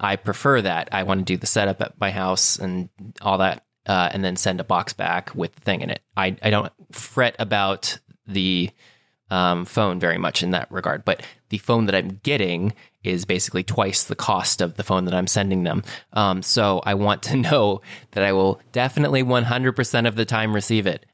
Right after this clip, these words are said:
um, and in a manner where it is not going to sit on my front porch and make me nervous for even ten minutes. Uh, but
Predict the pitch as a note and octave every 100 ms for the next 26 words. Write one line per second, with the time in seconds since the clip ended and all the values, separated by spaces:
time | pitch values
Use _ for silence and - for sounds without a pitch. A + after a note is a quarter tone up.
0 | - G2+ F#2+ F#2+ - A2+ A2+ A2 A#2 A#2
1 | A2+ A#2 A#2+ G#2+ G#2 G#2 G2 G#2 G#2 -
2 | G#2+ G2 - - - A2 G#2+ - G2+ G2
3 | F#2+ - G2 - A2 G2 - - G2+ F#2+
4 | F#2 G2+ F#2+ F#2+ F2+ F2+ - - F2 -
5 | _ - A#2 G2+ F#2+ G#2 F#2 E2+ E2+ -
6 | - - - G#2 F#2+ F2+ F2+ A#2 A2+ -